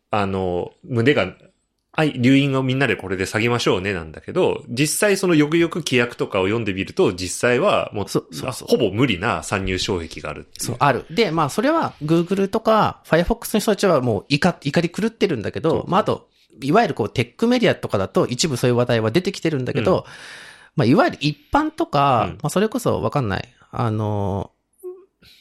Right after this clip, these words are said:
Speaker 2: む-、ちょっと難しい話なわけよね。
Speaker 1: だいぶ
Speaker 2: テクノロジー、そう、
Speaker 1: 今の
Speaker 2: そう、入り組んだ話。
Speaker 1: そう、それこそ検索エンジンとブラウザの違いを分かってないといけないから。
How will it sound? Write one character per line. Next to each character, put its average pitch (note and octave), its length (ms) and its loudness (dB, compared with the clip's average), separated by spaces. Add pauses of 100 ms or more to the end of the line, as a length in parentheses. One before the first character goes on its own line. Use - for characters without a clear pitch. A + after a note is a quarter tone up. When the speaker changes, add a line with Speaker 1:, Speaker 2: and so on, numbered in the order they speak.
(760)
Speaker 2:
む-、 E3+ 260 -2
ち - 80 4
ょ - 20 4
っ - 20 4
と E3+ 80 2
難 D3 340 2
し B3 140 0
い - 20 0
話 G3+ 500 2
な B2 100 0
わ F2+ 100 -4
け - 220 -14
よ - 60 -14
ね。 D3+ 240 -8
Speaker 1:
だ B2+ 240 2
い C#3 60 2
ぶ C3+ 40 2
Speaker 2:
テ - 0 -
ク - 0 -
ノ C3+ 80 6
ロ C3 40 6
ジ B2+ 80 2
ー、 F#2+ 140 -2
そ - 40 -2
う、 - 20 2
Speaker 1:
今 D3 120 4
の F#2+ 60 0
Speaker 2:
そ - 140 0
う、 - 40 -8
入 D3 100 2
り C3 120 4
組 C3+ 160 2
ん G2 40 -4
だ F2 100 -4
話。 E2+ 380 -4
Speaker 1:
そ A#2+ 60 -2
う、 - 20 -6
そ G3 120 0
れ E3 80 2
こ - 40 -6
そ - 60 -10
検 G#3+ 180 2
索 D#3 200 0
エ A2 60 2
ン A#2 40 4
ジ A2+ 80 4
ン F#2 40 -2
と F2 60 -6
ブ G2+ 140 0
ラ A#2 120 4
ウ A#2 60 2
ザ A#2 100 2
の A#2 60 -2
違 - 180 -2
い A#2 100 4
を G#2+ 80 4
分 F#2+ 100 0
か C#3+ 100 0
っ - 100 -14
て F2+ 80 -10
な E2+ 80 -4
い E2 80 -8
と E2 60 -10
い D#2 60 -10
け F2 100 -10
な D#2 80 -10
い D2 40 -12
か D#2 120 -10
ら。 D#2 260 -10